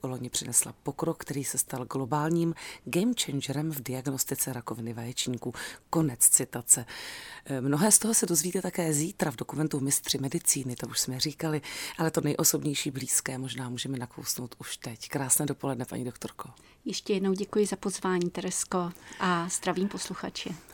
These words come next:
Speaker 1: Já rovnou začnu, protože jsme v Českém rozhlase, já mám ráda češtinu, chápu, že se objevují výrazy zahraniční, možná jsou něčím výstižnější, nevím, anebo jsme si na ně jenom zvykli, ale já bych jim chtěla rozumět do důsledku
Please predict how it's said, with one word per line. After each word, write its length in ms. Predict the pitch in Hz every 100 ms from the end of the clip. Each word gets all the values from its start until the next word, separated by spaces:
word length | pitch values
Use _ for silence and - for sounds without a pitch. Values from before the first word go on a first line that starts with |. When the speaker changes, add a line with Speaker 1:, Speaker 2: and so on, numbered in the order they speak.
| -
Speaker 1:
Já 180 | 165 156
rovnou 260 | 147 165
začnu, 380 | 180 165 - 165
protože 400 | 151 - 156 160
jsme 160 | 139 143
v 100 | -
Českém 400 | - 160 - 156
rozhlase, 480 | 156 131 139 - 143
já 60 |
mám 140 | 135 131
ráda 260 | 135 139
češtinu, 760 | 147 - - - 160 147 139 -
chápu, 400 | - 156 139 -
že 100 | 147
se 180 | - 165
objevují 680 | 156 123 147 127 131 123 -
výrazy 480 | 117 131 127 120 120
zahraniční, 680 | 123 - 156 151 147 -
možná 360 | 139 123 113 110
jsou 220 | - -
něčím 340 | 131 131 - 143
výstižnější, 760 | 127 - - 139 135 123 -
nevím, 320 | 139 147 156
anebo 240 | 151 135 143
jsme 180 | - 135
si 120 | -
na 60 |
ně 100 | 135
jenom 160 | 143 143
zvykli, 420 | 135 135 - 147 143 - - -
ale 100 | 160
já 80 |
bych 160 | 170 190
jim 100 | 180
chtěla 300 | - 175 160
rozumět 380 | 160 147 160 160
do 140 | 143
důsledku 600 | 147 147 - 147 - 156